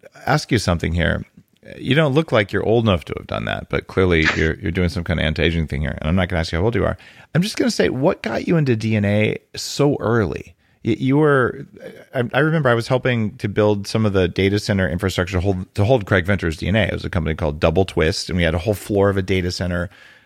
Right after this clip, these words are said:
Speaker 1: back
Speaker 2: Yeah.
Speaker 1: when I was in the tech world. But that was nineteen ninety-nine. A-, and so even before we could store the whole human genome in a data center, which now I probably have it on my phone, it, it's amazing.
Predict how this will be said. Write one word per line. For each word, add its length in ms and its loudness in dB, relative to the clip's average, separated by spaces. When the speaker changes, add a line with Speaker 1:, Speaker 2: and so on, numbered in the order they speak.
Speaker 1:
back 180 4
Speaker 2:
Yeah. 60 6
Speaker 1:
when 100 -2
I 100 -6
was 140 -8
in 100 -4
the 80 -4
tech 240 -6
world. 300 0
But 100 -4
that 160 0
was 140 -2
nineteen 260 -2
ninety-nine. 640 0
A-, 240 -6
and 160 0
so 360 4
even 300 2
before 340 2
we 120 2
could 200 -2
store 400 2
the 100 2
whole 180 2
human 340 -2
genome 440 -2
in 80 -4
a 60 -6
data 240 -4
center, 200 -4
which 200 -4
now 180 0
I 80 0
probably 300 -6
have 100 -4
it 80 -6
on 80 -6
my 120 -6
phone, 400 -4
it, 180 -12
it's 120 -20
amazing. 400 -6